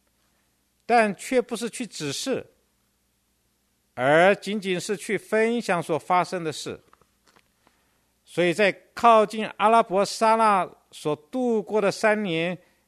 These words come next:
并没有在使徒行传里被提到。但是如果你想要把这一段事放入经文中的话，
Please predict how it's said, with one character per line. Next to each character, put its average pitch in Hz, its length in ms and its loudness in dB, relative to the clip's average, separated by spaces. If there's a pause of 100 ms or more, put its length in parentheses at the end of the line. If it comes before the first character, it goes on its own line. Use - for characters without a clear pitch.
(160)
并 208 260 0
没 196 180 -2
有 202 180 4
在 196 240 2
使 - 240 -8
徒 196 180 -4
行 180 240 -8
传 190 160 0
里 147 80 -4
被 165 180 -2
提 - 200 -12
到。 127 320 -4 (1300)
但 170 140 0
是 170 100 -4
如 190 140 -2
果 185 300 6
你 202 140 -2
想 185 200 0
要 202 100 0
把 170 180 2
这 247 220 -6
一 240 240 0
段 214 260 0
事 214 180 -6
放 220 320 -2
入 208 140 -2
经 220 240 -6
文 185 160 0
中 208 160 -4
的 185 80 -4
话， 147 360 -4